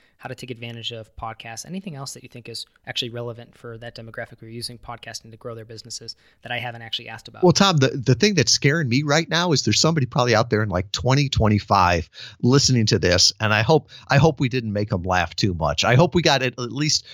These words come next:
Speaker 2: the right direction it was going to. But I know there's one thing, so if they're looking back at this point, that they would, they would notice, just like the same way people that listen to podcasts now notice.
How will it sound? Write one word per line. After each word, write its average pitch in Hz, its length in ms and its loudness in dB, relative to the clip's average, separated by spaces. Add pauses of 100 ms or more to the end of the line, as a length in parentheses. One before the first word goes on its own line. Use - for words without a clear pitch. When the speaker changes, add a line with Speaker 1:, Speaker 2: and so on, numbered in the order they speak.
(140)
Speaker 2:
the 127 120 4
right 135 260 2
direction 104 640 -2
it 90 200 -4
was 87 160 -8
going 82 380 -4
to. - 260 -6 (440)
But 131 140 2
I 143 80 4
know 190 220 2
there's 151 260 4
one 151 300 -2
thing, 156 240 0
so - 100 0
if 117 120 0
they're 113 140 2
looking 139 300 2
back 107 300 2
at - 80 0
this 98 160 2
point, 87 340 0 (380)
that 101 200 2
they 123 160 4
would, 107 320 2
they 120 220 2
would 120 220 0
notice, 104 340 2
just 123 180 2
like 117 160 0
the 110 60 -6
same 110 300 2
way 101 140 2
people 107 400 2
that 98 180 4 (320)
listen 117 240 4
to 98 60 6
podcasts 95 640 2
now 85 400 2
notice. - 440 0